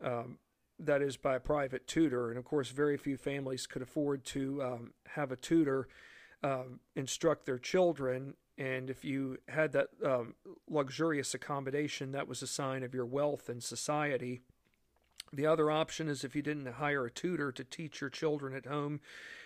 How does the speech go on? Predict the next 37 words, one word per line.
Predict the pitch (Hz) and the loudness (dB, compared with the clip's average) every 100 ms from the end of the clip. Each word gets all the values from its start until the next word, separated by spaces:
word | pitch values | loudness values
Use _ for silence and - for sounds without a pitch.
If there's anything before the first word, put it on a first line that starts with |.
| - | -4
if | 143 - | -2 2
you | 147 | 4
were | 143 | 4
well | 143 151 | 4 4
off, | 143 160 - | 4 2 0
you | 151 | -4
could | 147 143 | -2 -4
afford | 131 156 143 | -2 -2 -2
to | |
send | 131 - 147 147 | -2 -2 -2 -2
your | 156 143 | -2 -2
children, | 143 165 160 156 156 147 - | 2 4 4 2 -2 -4 -4
um, | 139 135 - | -2 -2 -4
abroad, | 131 151 180 135 | 2 6 6 4
most | 143 147 - | 0 -4 -2
notably | 147 139 139 | -2 -2 -2
your | 127 | -2
sons. | 127 - 196 127 143 - - - - - - | -2 0 2 0 -4 -8 -10 -18 -20 -20 -4
And | 151 | 2
that's | 165 - | 2 2
what | 165 | -4
the | |
Carrolls | 151 170 160 151 120 | 0 4 6 4 2
did. | 127 135 131 | 0 0 0
They | 139 | -2
sent | 135 - 151 - | -2 -2 -2 -2
some | - 147 | -2 0
of | 135 | 0
their | 123 | -2
sons | - 151 139 143 131 - | 0 0 0 -4 -6 -4
over | 131 131 127 | 0 0 0
to | 123 | -4
France, | - 160 143 143 - - | -4 -2 -2 -2 -4 -4
where | 135 131 | -2 0
they | 127 | 0
learned, | 131 139 139 139 131 - | 0 -2 -4 -4 -6 -4
um, | 127 123 | -2 -4